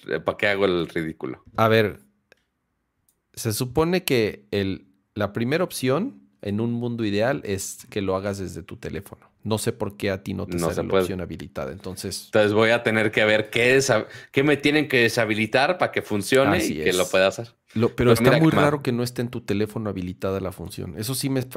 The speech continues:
Speaker 2: me parece muy raro,
Speaker 1: Está raro.
Speaker 2: porque no sé cuál sea la, a mí me pareció siempre habilitada.
Speaker 1: Pero mira, Cama, para que no pase eso, justamente aquí está lo mejor. El Cama saliendo del centro de atención a Telcel.
Speaker 2: Güey, me cae, me cae que
Speaker 1: Con el
Speaker 2: sí,
Speaker 1: pobre
Speaker 2: güey.
Speaker 1: está entonces.
Speaker 2: Salí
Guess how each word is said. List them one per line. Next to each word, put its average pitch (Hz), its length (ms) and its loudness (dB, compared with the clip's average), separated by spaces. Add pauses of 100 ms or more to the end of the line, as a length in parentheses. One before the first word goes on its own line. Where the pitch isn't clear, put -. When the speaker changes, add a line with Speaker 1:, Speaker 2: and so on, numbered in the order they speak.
Speaker 2:
me 110 120 -4
parece 113 340 -2
muy 117 180 0
raro, 117 140 0
Speaker 1:
Está 117 120 6
raro. 101 120 4
Speaker 2:
porque 98 140 -2
no 117 140 -2
sé 135 120 -2
cuál 127 220 0
sea 123 140 0
la, 117 120 0
a - 80 -2
mí 123 140 2
me 139 120 2
pareció 113 480 -2
siempre 113 360 -2
habilitada. 104 640 -6 (680)
Speaker 1:
Pero 92 140 4
mira, 92 220 2
Cama, 80 300 0
para 101 200 4
que 110 100 2
no 120 180 4
pase 131 260 4
eso, 170 400 0 (1000)
justamente 110 540 2
aquí - 120 -6
está 107 140 -2
lo 104 80 2
mejor. 98 160 2 (100)
El 113 140 2
Cama 143 240 2
saliendo 123 340 4
del 110 140 2
centro 113 240 2
de 107 60 4
atención 101 360 2
a 104 80 2
Telcel. 90 160 0
Speaker 2:
Güey, 107 220 4
me 104 140 -2
cae, 110 280 0
me 104 180 -6
cae 107 220 -2
que - 80 -2
Speaker 1:
Con 98 100 8
el 95 80 2
Speaker 2:
sí, 104 40 -4
Speaker 1:
pobre 101 160 2
Speaker 2:
güey. 98 80 4
Speaker 1:
está 95 160 -2
entonces. 104 320 -4
Speaker 2:
Salí 117 380 0